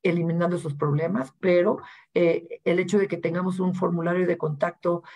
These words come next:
eh, disponible para los inversionistas potenciales, pues sí nos ayuda realmente a identificar y a poder, eh, pues, eh, gestionar y, eh, poder puntualizar dónde está habiendo barreras a la inversión,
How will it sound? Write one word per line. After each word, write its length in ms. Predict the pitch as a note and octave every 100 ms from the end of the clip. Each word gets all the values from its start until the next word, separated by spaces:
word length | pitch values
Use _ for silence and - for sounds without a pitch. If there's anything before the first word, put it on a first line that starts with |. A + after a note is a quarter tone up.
| - -
eh, 280 | E3+ E3 D#3+
disponible 640 | E3+ - D#3+ D#3+ E3+ F#3
para 260 | F#3 E3 D#3
los 460 | D3+ D3+ D3 - -
inversionistas 680 | F3 D#3 C#3+ D#3 E3 F#3+ -
potenciales, 580 | D3 D#3+ C#3+ E3 E3+
pues 180 | - D3+
sí 120 | F#3+
nos 200 | G3 G3+
ayuda 340 | F3 D#3+ E3+ F#3
realmente 680 | F3 E3+ E3+ E3 D#3+ F#3 F3+ - -
a 80 | E3
identificar 640 | D#3 D3 D3 - - F3
y 80 | F3+
a 60 | F3
poder, 400 | D#3 D#3 E3+ - - _ _ -
eh, 440 | E3+ D3+ D#3 - - -
pues, 220 | F3 C#3+ - _ _ -
eh, 240 | E3+ D#3+ D3
gestionar 840 | F3+ D3 - F3+ D#3+ E3 D#3+ C#3+ D3 - - _ -
y, 540 | F3 E3+ E3+ G3+ - -
eh, 400 | E3 D#3 D3+ D3
poder 400 | C#3+ D#3 D#3 E3+
puntualizar 760 | E3+ E3 D#3+ D3+ C#3+ D#3+ F3 E3+ - -
dónde 240 | E3+ E3+
está 160 | F3 E3
habiendo 480 | D#3+ D#3+ D#3 E3 -
barreras 460 | D3+ D3 D#3 D#3+ D#3+
a 60 |
la 80 | C#3+
inversión, 600 | C#3 C#3 - D3 C#3 -